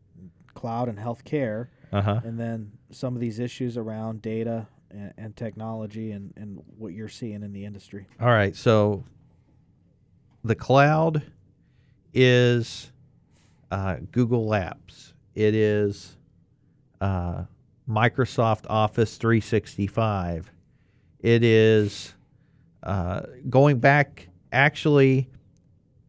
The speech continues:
Speaker 2: back in time, so to speak, to the days of, uh, Wise terminals and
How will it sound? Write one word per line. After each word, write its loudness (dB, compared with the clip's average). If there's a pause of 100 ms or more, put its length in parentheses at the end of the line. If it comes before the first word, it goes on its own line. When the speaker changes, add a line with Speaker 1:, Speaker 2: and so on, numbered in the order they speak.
(500)
Speaker 2:
back 6
in 2
time, 2
so 2
to 0
speak, -2 (420)
to -2
the 4
days 4
of, 0 (640)
uh, -8
Wise 4
terminals 0 (640)
and 2